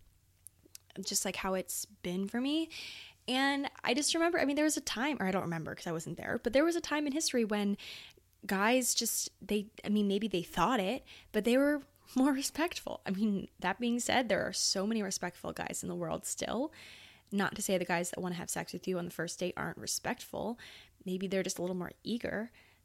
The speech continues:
But I think now it's kind of, you know, covid is making us all take a step back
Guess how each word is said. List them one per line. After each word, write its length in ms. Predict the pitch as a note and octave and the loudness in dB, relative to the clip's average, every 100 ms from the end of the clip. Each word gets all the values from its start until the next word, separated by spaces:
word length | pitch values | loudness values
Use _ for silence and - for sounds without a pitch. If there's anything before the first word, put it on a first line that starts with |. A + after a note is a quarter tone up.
| - | -4
But 200 | A#3 C4 | 0 2
I 80 | B3 | 0
think 320 | B3 E4 G4+ | 0 0 0
now 560 | F#3 F#3+ C4+ A3+ G3+ A3 - - - | 2 2 2 2 2 -2 -8 -20 -10
it's 160 | G#3+ - | -4 -4
kind 300 | - B3+ C4 | -2 0 2
of, 380 | C#4+ C#4+ - - _ _ - - - - | 2 0 -6 -20 _ _ -20 -20 -16 -4
you 100 | A3 | -2
know, 100 | G#3+ | -2
covid 520 | - C4 C4 D4+ D4+ | -2 2 4 4 4
is 220 | - G#3+ | 2 0
making 320 | G3+ G3 G3+ G3 | 0 -2 -2 -4
us 100 | - - | -4 -2
all 260 | F#3+ F#3+ | 0 -2
take 180 | F#3+ F#3+ | -4 -6
a 60 | F3+ | -4
step 460 | - G3 G#3 _ | -2 -2 -4 _
back 460 | F#3 F#3+ A3 - | -4 -2 -4 -8